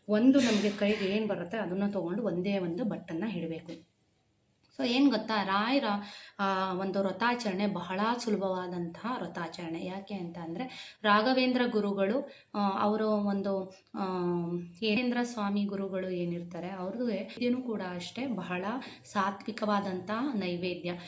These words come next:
ಅದ್ ಮಾಡ್ಬೇಕು, ಇದ್ ಮಾಡ್ಬೇಕು, ಬೇಯಿಸಿದ್ದಿಡ್ಬೇಕು, ಅದೆಲ್ಲ ಏನು ಕೇಳಲ್ಲ ಗುರುಗಳು. ಅವ್ರೇನು ಕೇಳೋದು ಅಂತ ಅಂದ್ರೆ ನೈವೇದ್ಯಕ್ಕೆ ಹಣ್ಣು, ಹಾಲು, ಮತ್ತೆ ಡ್ರೈ ಫ್ರೂಟ್ಸು, ಕಲ್ ಸಕ್ಕರೆ ಈ ಥರದ್ದಷ್ಟೇನೆ ಕೇಳೋದು. ಹಾಗಾಗಿ ರಾಯರ ವ್ರತ ಬಂದು ತುಂಬಾನೇ, ಆ, ರಾಯರ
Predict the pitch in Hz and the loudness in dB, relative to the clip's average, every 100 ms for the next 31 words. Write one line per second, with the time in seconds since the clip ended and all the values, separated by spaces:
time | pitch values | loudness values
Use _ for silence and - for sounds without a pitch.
0 | - - 185 202 208 202 185 185 190 185 | -12 -6 0 4 6 6 2 -2 -4 -2
1 | 180 202 202 185 175 190 175 180 180 196 | 0 2 2 0 -2 -4 0 0 0 -6
2 | 185 185 180 175 - - 190 180 190 196 | -4 -4 -4 -4 -4 -4 -2 -2 0 0
3 | 202 185 185 208 220 208 175 175 175 170 | 0 0 0 0 0 -2 -2 0 -2 -4
4 | 175 180 180 175 247 - - - 190 185 | -4 -4 -2 -2 -4 -6 -16 -10 -6 -2
5 | 196 226 240 226 208 220 196 190 175 175 | 2 2 2 2 2 2 0 -2 -6 -6
6 | 170 202 185 170 185 180 175 170 220 233 | -4 -2 -2 -2 -4 -4 -6 -6 -6 -6
7 | - 175 180 208 240 - 175 170 180 214 | -6 -4 -2 -2 -4 -6 -8 -4 -4 -4
8 | 208 175 - 180 185 185 175 180 190 - | -4 -6 -6 -6 -6 -6 -6 -6 -10 -8
9 | 240 240 180 175 175 175 - 226 214 180 | -6 -4 -4 -8 -6 -8 -6 -8 -6 -6
10 | 185 175 175 165 - 190 214 208 175 175 | -4 -6 -6 -8 -6 -4 -2 -4 -6 -4
11 | 175 185 175 185 196 208 330 - - - | -2 -4 -4 -4 -4 -4 -6 -8 -14 -14
12 | - 208 196 254 254 208 196 214 196 196 | 0 6 6 6 4 2 0 0 0 -2
13 | 202 - 208 214 214 233 262 - - - | -4 -2 0 2 2 2 0 -4 -16 -6
14 | 202 180 180 180 175 175 277 | -2 0 -2 -2 0 4 6